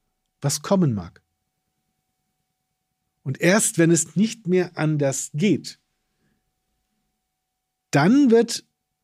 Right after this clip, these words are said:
ah, in den sauren Apfel gebissen und was verändert. Das ist bei Unternehmen oftmals genauso. Wir sagen so schön, „Never change a winning system, a winning team, a winning irgendwas.“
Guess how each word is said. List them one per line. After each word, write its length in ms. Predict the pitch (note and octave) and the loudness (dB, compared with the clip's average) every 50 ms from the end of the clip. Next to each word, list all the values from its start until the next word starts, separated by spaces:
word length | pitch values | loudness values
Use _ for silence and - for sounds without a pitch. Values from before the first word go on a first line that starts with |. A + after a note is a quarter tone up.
| _ - | _ -10
ah, 360 | - - F#3 G3 G3 G3 F#3+ E3+ | -6 -2 -2 0 0 0 0 -2
in 120 | - G#3 | -2 -2
den 180 | A3 A3+ G#3+ E3+ | 0 0 2 2
sauren 320 | F#3+ G3+ B3+ B3 B3+ F#3+ | 4 2 2 2 0 -2
Apfel 280 | - - G#3+ - - G#3 | 0 -2 0 2 2 2
gebissen 480 | F3 F#3+ D#3+ - A3+ C4 B3 - A#3 F#3+ | 2 2 0 2 0 0 0 0 -4 -2
und 240 | - G3+ F3 D3 | 0 0 2 2
was 240 | E3+ F#3 G3 - - | 0 -2 -2 -2 -4
verändert. 680 | - - F#3+ F#3+ - - F3 F#3+ F#3 D#3 A#2+ G#2 - - _ _ _ _ _ _ _ _ _ _ _ - - | -2 -2 -2 -2 -2 -4 -2 0 0 0 0 -2 -6 -14 _ _ _ _ _ _ _ _ _ _ _ -20 -8
Das 140 | - F3+ - | -8 -6 -4
ist 120 | A3 G#3 - | -4 -4 -4
bei 100 | G3+ - | -4 0
Unternehmen 580 | - G3+ - F#3 E3+ D#3 E3 F#3+ A#3 B3+ - - - | 0 2 2 4 4 4 4 4 4 2 0 -4 -2
oftmals 680 | - E3 D3+ - - G3 G3 G#3 A#3+ - - - - _ _ _ | -2 -2 -2 -2 -2 0 0 0 0 -4 -6 -12 -12 _ _ _
genauso. 580 | D3 C#3+ F#3 F#3+ G3+ B3+ C4+ F#3+ B2+ G#2 - - _ _ _ _ _ _ _ _ _ _ _ _ _ _ _ _ _ _ _ _ _ _ _ _ _ _ _ _ _ _ - | -2 0 2 2 2 2 0 -2 -2 -4 -8 -10 _ _ _ _ _ _ _ _ _ _ _ _ _ _ _ _ _ _ _ _ _ _ _ _ _ _ _ _ _ _ 0
Wir 120 | D3 D3 | 2 2
sagen 260 | C3 D3+ D#3+ G3 A3 | 4 4 2 2 2
so 100 | G3 G3+ | 0 0
schön, 320 | - - G3 G3 F3+ E3+ D3 | 0 2 2 4 4 4 4
„Never 300 | D#3+ F3+ F#3+ G#3 G3+ G3+ | 4 4 2 0 0 0
change 400 | - - F3 F#3 F#3+ F3+ F#3 - E3 | 0 2 2 2 2 2 0 -2 -2
a 100 | D#3+ D3 | 2 2
winning 420 | F3 F3+ F#3 F#3 F#3 F#3 F3 C#3+ - - - - _ _ _ _ _ _ _ _ _ | 4 4 4 4 4 2 0 -2 -4 -10 -20 -20 _ _ _ _ _ _ _ _ _
system, 520 | - - F#3+ G#3+ - - - C#3+ A2+ A2 - | -6 0 0 0 0 0 -2 -2 -2 -2 -2
a 80 | B2+ | 0
winning 320 | C3 E3+ F3+ F3+ F3+ E3 C#3+ | 2 4 4 4 2 2 0
team, 340 | - G#3+ A3 A3 G#3 G3 F3+ | 2 2 4 4 4 4 4
a 120 | E3 D#3 | 4 4
winning 260 | F3+ F3+ F#3 F#3 F#3 | 4 4 4 2 2
irgendwas.“ 600 | - E3+ E3 D3 C3+ A#2 G#2 G2 F2+ - - - | 2 2 2 2 2 -2 -4 -8 -12 -14 -18 -18